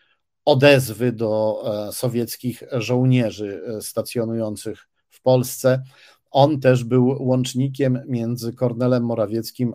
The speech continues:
a środowiskami rosyjskimi na Zachodzie infiltrowanymi przez K G B. I tak się dziwnie składa, że dota-, że gdy dotarłem do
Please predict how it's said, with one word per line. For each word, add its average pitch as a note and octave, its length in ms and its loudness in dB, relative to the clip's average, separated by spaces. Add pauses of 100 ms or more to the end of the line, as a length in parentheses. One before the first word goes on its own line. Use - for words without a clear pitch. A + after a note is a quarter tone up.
a G#2+ 220 -6
środowiskami A2 960 -6
rosyjskimi A#2 680 -4
na G2+ 120 -8
Zachodzie G#2+ 420 -4
infiltrowanymi A2+ 1000 -4
przez - 460 -12
K A#2 120 -2
G A2 200 -2
B. F#2 320 -4 (760)
I C3 100 -4
tak F#3+ 180 6
się G3+ 200 2
dziwnie F#3 360 2
składa, C#3 720 8
że C#3 580 6
dota-, C#3+ 520 2
że C3+ 140 0
gdy B2+ 200 0
dotarłem C3 680 4
do A#2 280 0